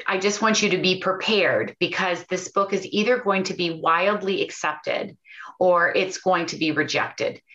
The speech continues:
because I really focused on the adult nervous system as the driver of discipline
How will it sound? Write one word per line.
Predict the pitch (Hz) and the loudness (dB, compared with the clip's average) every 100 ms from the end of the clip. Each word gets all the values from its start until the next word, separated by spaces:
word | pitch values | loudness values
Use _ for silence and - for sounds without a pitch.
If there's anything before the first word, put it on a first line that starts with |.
| - - - | -20 -10 -4
because | 180 185 185 175 156 - 170 | -2 0 -2 -2 -4 -4 0
I | 170 165 165 160 - | 2 4 2 0 -4
really | 156 185 202 202 202 | -4 2 4 4 2
focused | 196 - 226 247 - - - - - - _ - - _ | 0 0 0 2 -2 -4 -6 -14 -20 -20 _ -20 -20 _
on | 202 185 185 180 180 180 - | 4 4 4 2 -2 -4 -8
the | 143 - - | -6 -4 -4
adult | 170 180 175 165 - - | -2 2 2 2 -2 -12
nervous | - 175 165 156 | -2 0 2 0
system | - 156 - 147 - 202 - | -6 -10 -4 -4 -2 -4 -2
as | 180 - | -4 0
the | 175 | -2
driver | - 180 185 208 202 - 202 - _ _ - - | 2 2 2 0 -2 -4 -4 -6 _ _ -8 0
of | 175 160 160 143 _ - | 2 4 2 -2 _ -4
discipline | 147 160 151 - 160 - | -2 0 -2 -6 -8 -8